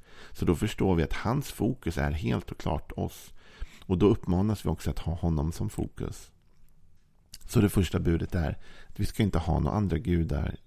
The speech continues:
jämte Gud. Vi får vara uppmärksamma på att vi inte släpper in något annat som tar hans plats eller äter upp hans position i vårt liv. Gud bör vara den första och den största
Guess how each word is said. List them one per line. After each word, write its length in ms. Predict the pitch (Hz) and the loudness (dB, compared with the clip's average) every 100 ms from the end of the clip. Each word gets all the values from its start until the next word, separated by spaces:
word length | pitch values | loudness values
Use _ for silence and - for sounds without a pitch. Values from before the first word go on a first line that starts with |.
| _ | _
jämte 580 | - 90 82 - 64 - - - - - | 0 2 2 -2 -4 -4 -10 -20 -20 -12
Gud. 500 | - 65 58 - - - - - - | -2 -2 -2 -8 -16 -20 -20 -10 0
Vi 80 | 87 | 4
får 160 | 92 | 6
vara 120 | 85 | 6
uppmärksamma 720 | 110 - 76 78 - 101 98 - | 4 4 2 2 2 0 2 2
på 300 | - - - | 0 -2 -4
att 180 | - - | -4 0
vi 40 | |
inte 160 | 85 - | 0 0
släpper 380 | - 85 - 85 | -4 -2 2 2
in 180 | 85 | 4
något 160 | 85 - | 2 0
annat 420 | 87 82 73 71 | 0 2 0 -2
som 140 | - 80 | -2 0
tar 240 | 85 85 | 2 2
hans 220 | 82 73 | 0 -2
plats 360 | - 82 80 - | -2 -2 -4 -4
eller 220 | 71 82 | -2 0
äter 280 | 73 - - | 0 -2 -2
upp 140 | 78 | 0
hans 240 | - 90 - | 0 0 -2
position 520 | - - - - 76 | -4 -4 -4 -2 0
i 20 | |
vårt 180 | 71 - | -2 -2
liv. 240 | 67 80 - - - - - - | -2 -2 -8 -16 -18 -18 -16 2
Gud 380 | 113 117 113 - | 6 6 4 2
bör 280 | 90 92 | 4 4
vara 380 | 87 80 67 67 - | 4 2 0 -2 -2
den 180 | 73 | -2
första 560 | 76 80 - - - - | -2 -4 -6 -6 -4 -4
och 140 | - | -2
den 120 | 82 71 | -2 -2
största 640 | - 85 - - 71 | -2 -4 -6 -6 -6